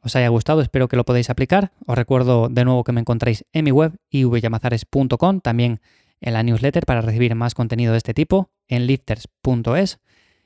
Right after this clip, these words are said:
Y lo dicho, espero que paséis un buen día y nos escuchamos ya de nuevo por aquí la semana que viene.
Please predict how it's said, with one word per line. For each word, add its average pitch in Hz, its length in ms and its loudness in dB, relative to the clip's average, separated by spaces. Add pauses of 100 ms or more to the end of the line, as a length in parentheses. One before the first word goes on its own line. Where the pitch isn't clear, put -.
(200)
Y 165 80 4
lo 180 80 6
dicho, 131 320 0 (140)
espero 135 220 -2
que 135 80 0
paséis 131 420 0
un 151 180 2
buen 131 160 2
día 165 280 2
y 135 60 2
nos 135 160 0
escuchamos 131 420 0
ya 131 60 2
de 127 80 4
nuevo 127 160 4
por 123 140 2
aquí 151 260 -2
la 131 220 0
semana 120 260 0
que 113 100 0
viene. 110 300 -2